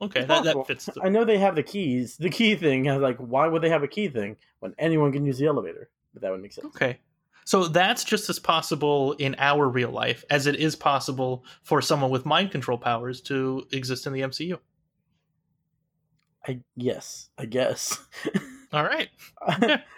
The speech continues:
Speaker 1: <laughs>
Speaker 2: I don't know the levels of possibility, but they seem equal. <laughs>
Speaker 1: Yeah, so somewhere in the same range at least.
Speaker 2: I mean, you think about it. We've got the Mind Stone out there. We've got,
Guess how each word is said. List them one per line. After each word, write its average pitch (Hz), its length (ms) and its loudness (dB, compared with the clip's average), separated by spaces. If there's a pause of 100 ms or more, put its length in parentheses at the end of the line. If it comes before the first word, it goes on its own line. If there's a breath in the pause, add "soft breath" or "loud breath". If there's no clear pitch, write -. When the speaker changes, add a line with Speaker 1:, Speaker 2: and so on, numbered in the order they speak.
(100)
Speaker 1:
<laughs> - 260 0
Speaker 2:
I 180 100 6
don't 202 200 4
know 196 120 2
the 175 100 2
levels 165 340 2
of 143 120 -2
possibility, 143 680 0
but 131 120 -8
they 139 80 -2
seem 208 240 -4
equal. 143 360 -8
<laughs> - 640 -20 (360 loud breath)
Speaker 1:
Yeah, 262 160 0 (300 loud breath)
so 220 220 2
somewhere 196 420 2
in 147 80 2
the 131 60 -2
same 123 300 -2
range 117 300 -6
at 117 120 -14
least. 113 500 -14 (480)
Speaker 2:
I 165 80 -4
mean, 156 280 -2
you 202 240 -6
think 220 220 0
about 123 300 4
it. 110 200 0
We've 131 140 -2
got 127 200 0
the 131 60 -4
Mind 160 320 2
Stone 160 240 0
out 156 280 4
there. 143 320 2
We've 127 260 -4
got, 131 420 2